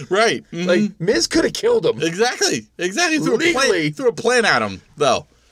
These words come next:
Speaker 2: But I'm just <laughs> saying, with, with all that being said, I love all the tension and all the buildup.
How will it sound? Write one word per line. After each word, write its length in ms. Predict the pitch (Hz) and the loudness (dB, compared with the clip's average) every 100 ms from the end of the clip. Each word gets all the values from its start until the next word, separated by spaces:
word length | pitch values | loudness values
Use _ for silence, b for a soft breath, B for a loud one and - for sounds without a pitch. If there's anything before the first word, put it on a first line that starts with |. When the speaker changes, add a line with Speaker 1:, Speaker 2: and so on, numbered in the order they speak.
| b - | b -4
Speaker 2:
But 280 | 143 143 143 _ _ _ - | 0 2 0 _ _ _ -2
I'm 180 | 160 | -2
just 240 | 156 - - | -2 -4 -4
<laughs> 180 | - - | -6 0
saying, 480 | 160 151 156 143 B B B B B | 0 0 -4 -8 B B B B B
with, 220 | 160 165 | -2 0
with 180 | 202 190 | -2 2
all 120 | 202 | 2
that 160 | 220 202 | 2 0
being 180 | 190 175 | 0 -2
said, 300 | 151 147 143 | 0 0 0
I 140 | 143 160 | 0 2
love 460 | 147 139 135 135 | 2 2 2 2
all 100 | 120 | 0
the 80 | 120 | -2
tension 380 | 113 113 110 107 | -4 -6 -4 -6
and 80 | 107 | -6
all 100 | 104 | -4
the 80 | |
buildup. 500 | 98 98 95 95 90 | -2 -2 -2 -4 -6